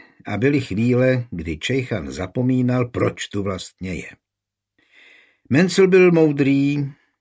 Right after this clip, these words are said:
a nechoval se tak hrubě jako většina posádky. Také se nikdy neopil. To ovšem Čejchanovi plány komplikovalo. Původně si myslel,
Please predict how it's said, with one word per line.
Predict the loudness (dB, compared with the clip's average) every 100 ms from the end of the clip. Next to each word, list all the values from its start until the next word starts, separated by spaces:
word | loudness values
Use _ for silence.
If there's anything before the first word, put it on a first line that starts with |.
| -6
a | 0
nechoval | 2 2 2 2 2
se | -2
tak | -4 -2 -2
hrubě | -2 -2 -2 -2 -2 -2
jako | -4 -6 -6
většina | -6 -6 -6 -6
posádky. | -4 -6 -4 -8 -10 _ -20 -20 _ _ _ _ -14
Také | -12 -6 -6
se | -4 -4
nikdy | -2 -2 -2
neopil. | -2 -4 -10 -14 -16 -18 -18 _ _ _ _ _ _ _ _ _ -2
To | 2 2
ovšem | 2 0 2 2 2 -2
Čejchanovi | 0 0 0 0 0 0 0
plány | -2 -2 -2 -2 -2
komplikovalo. | -2 0 -2 -4 -8 -12 -14 -16 _ _ _ -8
Původně | -6 -4 -6 -8
si | -8
myslel, | -6 -6 -4 0 0